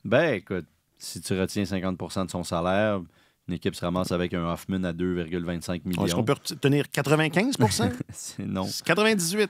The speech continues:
Speaker 1: C'est cinquante le maximum.
Speaker 2: C'est cinquante le maximum.
Speaker 1: Mais il y a, il y en a qui pourraient se laisser tenter, on ne sait
Speaker 2: Mhm.
Speaker 1: jamais. Euh, Dvorak, Armia et, et Hoffman, ce sont les trois, euh, suspects principaux.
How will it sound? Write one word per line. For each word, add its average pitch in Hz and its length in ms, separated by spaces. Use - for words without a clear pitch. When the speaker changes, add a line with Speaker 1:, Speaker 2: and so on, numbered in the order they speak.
Speaker 1:
C'est - 200
cinquante 101 420
le 87 80
maximum. 82 360
Speaker 2:
C'est 80 60
cinquante 117 280
le - 40
maximum. 95 380
Speaker 1:
Mais 87 460
il - 1080
y 92 60
a, 90 80
il 90 80
y 87 40
en 85 80
a 82 60
qui - 80
pourraient 78 200
se - 100
laisser 82 220
tenter, 82 320
on 123 60
ne 123 60
sait 117 60
Speaker 2:
Mhm. 90 60
Speaker 1:
jamais. 92 400
Euh, 90 240
Dvorak, 120 480
Armia 107 540
et, 95 420
et 92 60
Hoffman, 82 380
ce - 140
sont 87 180
les 82 140
trois, 87 340
euh, 78 100
suspects - 480
principaux. 87 600